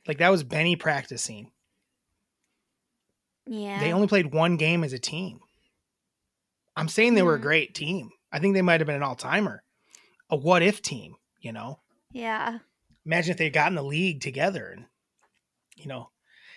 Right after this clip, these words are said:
Speaker 1: if there was, like, A A U or something like that, or tournament teams back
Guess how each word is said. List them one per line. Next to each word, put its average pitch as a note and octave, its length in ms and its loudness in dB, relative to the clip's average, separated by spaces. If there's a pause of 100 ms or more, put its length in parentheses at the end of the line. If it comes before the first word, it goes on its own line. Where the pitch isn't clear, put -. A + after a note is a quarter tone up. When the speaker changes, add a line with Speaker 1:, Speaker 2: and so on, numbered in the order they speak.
(120)
Speaker 1:
if F3 80 2
there F#3 120 8
was, E3+ 80 4
like, F3 220 4
A G3+ 60 4
A F3+ 220 4
U E3 340 0
or F3 60 2
something C3+ 280 -6
like B2+ 200 -12
that, B2+ 200 -8
or B2+ 60 -10
tournament E3+ 540 0
teams A#2 420 -12
back A#2+ 240 -10